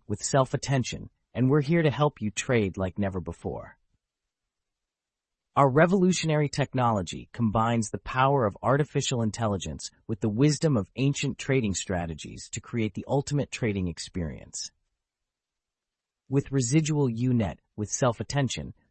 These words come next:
you'll be able to predict market movements with uncanny accuracy, execute trades with lightning-fast speed,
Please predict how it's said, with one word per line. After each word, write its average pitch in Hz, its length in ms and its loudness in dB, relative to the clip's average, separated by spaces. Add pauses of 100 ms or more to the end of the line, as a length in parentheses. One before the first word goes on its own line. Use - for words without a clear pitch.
you'll 156 160 4
be 160 200 2
able 143 180 2
to 85 320 -8 (220)
predict 139 340 0
market 127 380 2
movements 95 640 -2
with 110 180 -4 (100)
uncanny 131 640 0
accuracy, - 680 -6 (680)
execute - 580 0
trades 107 500 0
with 95 160 -8
lightning-fast 107 960 -2
speed, - 540 -10